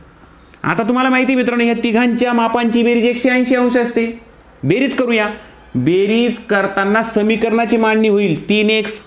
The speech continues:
अधिक एक्स अधिक एक्स बरोबर एकशे ऐंशी असं होईल की नाही? आणि मग सगळ्यांची बेरीज करावी लागेल एक्सची. तर मी सोप्या पद्धतीने जाऊ आपण, पटकन उत्तर कसं शोधायचं? तर इथं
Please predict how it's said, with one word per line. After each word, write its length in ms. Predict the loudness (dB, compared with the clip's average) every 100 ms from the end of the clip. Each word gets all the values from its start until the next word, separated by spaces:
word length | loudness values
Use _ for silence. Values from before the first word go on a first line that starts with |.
| -10
अधिक 400 | -4 0 0 0
एक्स 320 | 0 0 -2 -10 -6
अधिक 340 | -4 -2 0
एक्स 280 | 0 -2 -6 -14 -6
बरोबर 280 | -2 0 0
एकशे 240 | 0 0
ऐंशी 240 | -2 0 -4 -4
असं 180 | -2 0
होईल 140 | 0 2
की 60 |
नाही? 160 | 0 0 -6 -18 -12 -6
आणि 140 | -2
मग 100 | 0
सगळ्यांची 420 | 0 0 2 2
बेरीज 240 | 2 0 0
करावी 200 | -2 0
लागेल 180 | 0
एक्सची. 420 | 2 0 0 -2 -4 -6 -16 -6
तर 140 | -2
मी 220 | 0 2 0
सोप्या 520 | -4 -2 -2 0 -2
पद्धतीने 440 | 0 0 0 2
जाऊ 180 | 0 0
आपण, 320 | 0 0 0
पटकन 500 | -2 -2 -4 -2 -2
उत्तर 240 | -2 -2 -2
कसं 240 | 0 0 0
शोधायचं? 440 | 2 0 0 -2 -2 -12 -20 -6
तर 80 | -2
इथं 180 | 0 -2